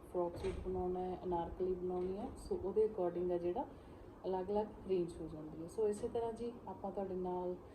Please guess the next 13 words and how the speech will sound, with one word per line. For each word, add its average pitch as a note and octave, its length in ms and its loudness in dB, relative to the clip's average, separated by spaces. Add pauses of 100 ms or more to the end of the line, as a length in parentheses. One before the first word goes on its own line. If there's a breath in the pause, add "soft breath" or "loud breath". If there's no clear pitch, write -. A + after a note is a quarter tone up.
(240 loud breath)
ਨਵੀਂ-ਨਵੀਂ G#3+ 360 0
ਡਿਜ਼ਾਈਨਿੰਗ G#3 460 2
ਸ਼ੇਅਰ A#3 240 2
ਕਰਦੇ A3+ 300 2
ਰਹਾਂਗੇ। A3+ 500 0
ਸੋ A3 160 0
ਬਣੇ F3 220 0
ਰਹੋ F3 100 0
ਮੇਰੇ F3 180 0
ਚੈਨਲ E3+ 200 -2
ਵੀ F3+ 180 -2
ਸਟਾਈਲਿਸ਼ A3+ 500 0
'ਤੇ। A#3+ 240 2